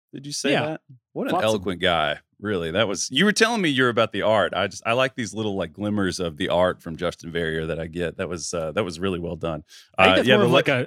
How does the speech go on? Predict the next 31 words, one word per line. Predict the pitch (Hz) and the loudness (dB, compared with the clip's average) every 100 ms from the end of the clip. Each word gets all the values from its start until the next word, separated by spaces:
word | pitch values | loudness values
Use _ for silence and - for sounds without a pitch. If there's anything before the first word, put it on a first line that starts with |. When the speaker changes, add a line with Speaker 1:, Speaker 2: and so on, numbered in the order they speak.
| - | -4
Speaker 2:
a | |
sportsism | 127 - 127 131 - 127 104 92 113 | -6 -4 -2 -2 0 -2 -2 -6 -4
in | 131 | -2
the | 131 | 0
same | 131 127 | 0 2
way | 127 | 2
that | 123 | 2
people | 123 120 | 2 0
say | 107 123 | 2 2
the | 107 | 2
National | 107 113 113 123 110 | 2 2 2 0 0
Football | - - 131 131 | 0 2 2 4
League | 139 143 | 2 2
instead | 117 101 117 | 0 0 0
of | 110 | 2
the | 117 | 0
N | 123 | 2
F | 117 113 | 2 4
L. | 127 143 151 | 4 4 2
Like, | 120 120 | 2 0
it's | 117 | -2
just | 131 123 | -2 0
one | 127 | 0
of | 113 | 2
those | 110 104 - | 0 -2 -2
words | 110 107 98 | -2 -2 -2
that's, | 107 - - - | -4 -6 -14 -6
that's | 147 143 | 0 2
in | 135 | 2
the | 120 | 2
ether. | 135 117 104 | 0 -2 -4